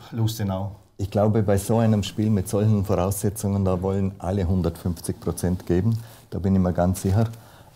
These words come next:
Speaker 2: Äh, und natürlich muss man auf Christoph Dradzan aufpassen. Äh, er hat gezeigt, dass er Stärken hat,
Speaker 1: Mhm.
Speaker 2: äh, als er bei uns war, ja.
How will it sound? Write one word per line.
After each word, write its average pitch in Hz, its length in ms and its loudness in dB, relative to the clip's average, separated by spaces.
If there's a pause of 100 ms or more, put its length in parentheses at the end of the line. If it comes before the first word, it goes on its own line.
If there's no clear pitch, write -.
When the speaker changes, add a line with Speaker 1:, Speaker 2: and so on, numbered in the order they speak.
Speaker 2:
Äh, 98 40 0
und 95 800 2
natürlich 113 680 0
muss 107 200 0
man 98 120 2
auf 92 160 0
Christoph - 400 -4
Dradzan 85 480 -2 (140)
aufpassen. 104 720 0 (480)
Äh, - 20 -12
er 90 480 0
hat 90 220 -2
gezeigt, 87 560 -2
dass 87 160 -2
er 92 80 0
Stärken - 440 -2
hat, 76 160 -4
Speaker 1:
Mhm. 101 360 -4 (200)
Speaker 2:
äh, - 40 -6
als 87 380 0
er 87 60 0
bei 82 140 0
uns 80 240 -2
war, 80 240 -2
ja. 80 140 -4